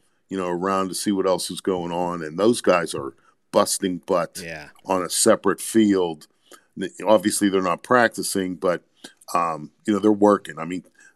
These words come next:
Speaker 1: Minkah Fitzpatrick never stops. And there are even times when, uh, in between, like, for example, in a special teams period,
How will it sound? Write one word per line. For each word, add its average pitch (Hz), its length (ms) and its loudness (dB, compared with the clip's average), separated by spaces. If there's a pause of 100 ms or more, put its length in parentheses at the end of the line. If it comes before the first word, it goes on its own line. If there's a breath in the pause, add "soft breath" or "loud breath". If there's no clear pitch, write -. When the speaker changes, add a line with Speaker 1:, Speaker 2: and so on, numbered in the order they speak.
(140)
Speaker 1:
Minkah 160 300 4
Fitzpatrick - 640 0
never 90 240 -4
stops. - 720 -6 (560 soft breath)
And 101 140 -2
there 127 140 4
are 127 120 4
even 104 300 0
times 101 520 0
when, 92 380 -2 (1120)
uh, 90 220 0
in 107 120 4
between, 104 360 0
like, 104 220 4 (300 loud breath)
for 113 120 0
example, 98 400 0
in 107 80 2
a 113 40 2
special 127 380 2
teams 98 300 -4
period, 87 420 -2